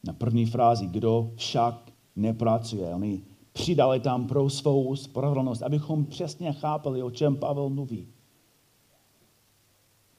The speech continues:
Nepracuje pro svou spásu.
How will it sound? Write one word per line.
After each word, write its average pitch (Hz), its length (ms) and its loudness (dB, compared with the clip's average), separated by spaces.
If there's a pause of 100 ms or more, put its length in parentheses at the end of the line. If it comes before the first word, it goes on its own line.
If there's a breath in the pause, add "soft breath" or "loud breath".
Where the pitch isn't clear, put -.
(280)
Nepracuje 160 680 0
pro 165 220 0
svou 151 540 2 (2250)
spásu. 143 680 0